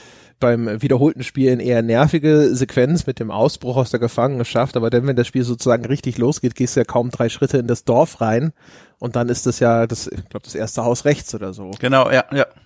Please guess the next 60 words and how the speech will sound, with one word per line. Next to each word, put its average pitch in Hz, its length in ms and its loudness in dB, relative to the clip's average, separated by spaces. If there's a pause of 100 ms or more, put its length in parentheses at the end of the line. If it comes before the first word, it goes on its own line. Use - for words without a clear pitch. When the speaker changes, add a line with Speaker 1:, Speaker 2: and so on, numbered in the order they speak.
Speaker 1:
Ja, 107 160 -12
ja, 98 140 -8
genau. 101 200 -12
Also 123 200 -4
da 151 120 4
hat, 170 160 0
das 147 160 -4
habe 143 300 -2
ich - 200 -6
auch 156 360 0 (260)
relativ 160 600 0
konkret 160 440 0
in 147 300 -4
Erinnerung, 160 580 -2 (380)
eben 143 280 2
weil 120 140 4
das 135 160 2
das 117 160 -2
ist, - 220 -8
das, - 200 -4
äh, 117 260 -6 (240)
trifft, - 280 -2
da 127 120 4 (200)
kommst 135 220 -6
du 143 40 -6
ganz 127 140 -2
am 131 60 -6
Anfang 117 280 -6
rein. 110 280 -4
Das 113 100 -4
ist 113 100 -4
halt 127 120 4
irgendwie, 123 320 0
das 117 120 -8
ist - 60 -14
dieser 120 120 -4
große 120 280 -4
Holzraum, 127 400 2
das 123 140 -4
ist 110 40 -16
so 110 60 -8
eine 110 80 -10 (160)
Speaker 2:
Genau. 123 280 2
Speaker 1:
Feuerschale 135 720 2
oder 135 200 -2
in 123 80 -6
der 135 120 -6
Mitte, 135 260 -6
ne, 131 160 -8
so 120 80 -10
ein 110 100 -10
Becken - 260 -2
Speaker 2:
Ja. 131 120 4
Speaker 1:
quasi 131 580 -2
und 113 300 -10 (600)
das 110 100 -4
sind 123 120 -6
links 113 180 -6
und 120 40 -4
rechts. - 160 -8